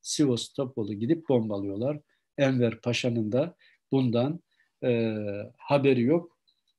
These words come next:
Karadeniz'deki bu çatışmadan haberi oluyor. Hüseyin Cahit Yalçın'ın siyasal anılarında anlattığına göre odasına girdim diyor.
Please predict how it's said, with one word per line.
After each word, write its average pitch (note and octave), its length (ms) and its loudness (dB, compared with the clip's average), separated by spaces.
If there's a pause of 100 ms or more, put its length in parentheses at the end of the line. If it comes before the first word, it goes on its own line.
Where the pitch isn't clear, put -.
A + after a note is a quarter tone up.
(160)
Karadeniz'deki C3 1200 4
bu C3+ 100 0
çatışmadan B2+ 720 0
haberi B2+ 380 4
oluyor. D#3 540 6 (520)
Hüseyin C#3+ 400 4
Cahit B2 440 2
Yalçın'ın C3 540 0
siyasal C3 540 -2
anılarında A#2+ 560 0
anlattığına A#2+ 540 0
göre A#2+ 220 2
odasına B2+ 480 -2
girdim A#2+ 500 2
diyor. D3 280 2